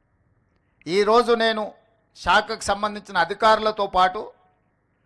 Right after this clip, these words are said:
బోధనా సిబ్బందికి, బోధనేతర సిబ్బందికి కొన్ని అంశాలు నేను ప్రస్తావించదలుచుకున్నా. ఈరోజు తెలంగాణ రాష్ట్రంలో దాదాపుగా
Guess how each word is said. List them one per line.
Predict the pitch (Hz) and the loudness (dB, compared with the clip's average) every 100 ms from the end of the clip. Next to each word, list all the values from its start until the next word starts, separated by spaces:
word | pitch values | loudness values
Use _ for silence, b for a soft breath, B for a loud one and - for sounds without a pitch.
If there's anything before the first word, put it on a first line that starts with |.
| _ _ 120 | _ _ -10
బోధనా | 131 214 226 226 226 | -2 2 2 4 2
సిబ్బందికి, | 214 175 214 208 214 208 | 0 -4 -4 -4 -8 -6
బోధనేతర | 170 185 208 214 214 208 185 | -4 -2 -2 -4 -4 -8 -8
సిబ్బందికి | 170 196 196 196 202 | -6 -6 -6 -8 -10
కొన్ని | 185 165 | -8 -8
అంశాలు | 160 160 190 180 | -10 -4 -2 -2
నేను | 165 - | -8 -16
ప్రస్తావించదలుచుకున్నా. | 151 175 165 156 151 139 135 - 123 101 _ _ _ _ _ _ _ _ _ _ _ | -10 -8 -8 -10 -14 -14 -14 -18 -20 -20 _ _ _ _ _ _ _ _ _ _ _
ఈరోజు | 156 190 233 226 | -4 0 0 0
తెలంగాణ | 202 233 233 226 208 | -2 2 2 4 2
రాష్ట్రంలో | 214 208 202 208 226 175 | 2 0 -4 -2 0 2
దాదాపుగా | 190 208 208 196 208 | 2 4 2 0 -4